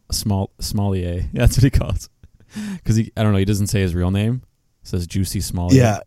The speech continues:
Speaker 2: j-, yeah, Juicy Smollett or
Speaker 1: Yeah,
Speaker 2: something like
Speaker 1: yeah.
Speaker 2: that. Or,
Speaker 1: It's,
Speaker 2: it, it was
Speaker 1: it's
Speaker 2: funny.
Speaker 1: great. I
Speaker 2: That was
Speaker 1: recommend it.
Speaker 2: probably the better of the bits.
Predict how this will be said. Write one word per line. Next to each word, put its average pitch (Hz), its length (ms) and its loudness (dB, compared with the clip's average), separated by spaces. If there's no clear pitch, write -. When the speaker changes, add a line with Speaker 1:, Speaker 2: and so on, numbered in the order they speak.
Speaker 2:
j-, - 220 -8
yeah, 113 220 2
Juicy 110 440 0
Smollett 104 760 2
or 95 40 -6
Speaker 1:
Yeah, 120 100 2
Speaker 2:
something 107 380 2
like 92 100 -14
Speaker 1:
yeah. 120 220 0
Speaker 2:
that. 104 140 -8
Or, 98 120 -14
Speaker 1:
It's, 113 200 4
Speaker 2:
it, - 40 2
it - 20 6
was 220 220 4
Speaker 1:
it's - 120 -18
Speaker 2:
funny. 127 280 4
Speaker 1:
great. 98 200 2
I 117 140 2
Speaker 2:
That 127 140 8
was 185 100 4
Speaker 1:
recommend - 0 -
it. 101 80 2
Speaker 2:
probably 123 460 0
the 113 160 -2
better 104 500 -2
of 92 200 -8
the 90 80 -6
bits. - 520 -6